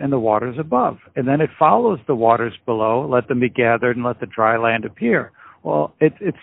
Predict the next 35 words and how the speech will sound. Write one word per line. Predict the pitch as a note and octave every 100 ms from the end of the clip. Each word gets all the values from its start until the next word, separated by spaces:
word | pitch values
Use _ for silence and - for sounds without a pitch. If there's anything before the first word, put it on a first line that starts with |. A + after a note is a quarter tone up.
| -
telling | G3 G3 F3 C#3+ -
one | C3+ F3 G3+ D#3+ -
half | D#3+ E3+ -
of | D3+
the | B2+ -
story | - G#3+ G3 D3+ E3+ -
on | B2+ B2
day | C3 C#3
three, | D3 A#2+ A2+ C3+ -
and | C#3 C#3
then | C#3+
it's | C#3 D#3+
telling | D#3 C#3
the | B2+
other | D3+ G#3+ D#3+
half | B2 A#2 -
on | A#2+
day | A2+ B2+ -
four, | F#3+ F3+ B2+
and | C3+ - - - -
then | D3+ D#3+
it's | D#3 -
coming | D#3 D3 C#3
back. | F#3 C3+ - - - - -
The | E3+ F3
pattern | B3 C#4 A#3+ G3+
is | F3+ -
suggesting | E3 C3 F#3 F3+ - F#3 D#3
that | D3 C#3 - -
we're | D3+
not | E3 - - -
talking | G3 F#3+ F3+ D3+ - -
strictly | F#3+ G3 E3 E3
chrono-, | - D#3+ C#3 C#3 - - -
chronological. | E3+ F3 D#3+ C#3 D3+ C#3+ - - -